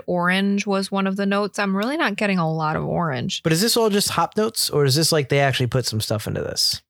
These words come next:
Speaker 1: No, they didn't say anything about it being, like, infused with any, like, um,
Speaker 2: Actual fruit?
Speaker 1: No.
Speaker 2: Okay. 'Cause it really does have a, a huge pineapple finish to the point where I would
Speaker 1: Mm-hmm.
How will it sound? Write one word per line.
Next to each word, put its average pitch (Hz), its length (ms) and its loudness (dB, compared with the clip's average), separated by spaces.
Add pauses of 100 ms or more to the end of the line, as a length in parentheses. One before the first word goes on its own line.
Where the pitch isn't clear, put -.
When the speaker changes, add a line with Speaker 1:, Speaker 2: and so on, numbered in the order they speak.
Speaker 1:
No, 208 420 4
they 185 180 2
didn't 196 280 2
say 196 260 2
anything 190 400 2
about 170 420 0
it 170 260 -2
being, 165 380 0
like, 156 320 0
infused 160 520 -2
with 165 160 -2
any, 156 240 -2
like, 151 360 -4 (600)
um, 156 460 -2 (640)
Speaker 2:
Actual 113 360 0
fruit? 123 320 0 (360)
Speaker 1:
No. 170 580 2 (100)
Speaker 2:
Okay. 117 360 0 (1500)
'Cause - 80 -4
it 160 100 0
really 160 400 4
does 143 260 4
have 117 240 2
a, 90 220 -2 (160)
a 120 80 4
huge 131 520 2
pineapple 110 420 0
finish 104 340 0
to 117 80 0
the 110 80 -2
point 127 200 0
where 113 120 0
I 127 80 4
would 127 120 4
Speaker 1:
Mm-hmm. 120 40 6